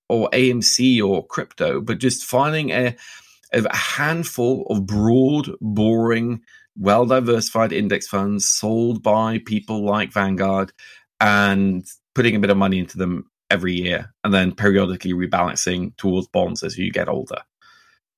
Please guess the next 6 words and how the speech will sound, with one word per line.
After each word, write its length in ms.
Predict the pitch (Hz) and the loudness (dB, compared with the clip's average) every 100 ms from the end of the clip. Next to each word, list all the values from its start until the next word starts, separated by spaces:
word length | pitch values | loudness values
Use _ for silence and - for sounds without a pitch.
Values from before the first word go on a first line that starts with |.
| - | -4
It, 180 | 107 - | -4 -2
it's 180 | 127 - | -4 -4
kind 300 | - 170 165 | 0 2 4
of, 240 | 139 113 _ _ _ - _ _ _ _ _ - | 2 -2 _ _ _ -20 _ _ _ _ _ -8
it's 160 | 123 - | -2 -2
the, 440 | 123 131 127 - | 4 4 4 0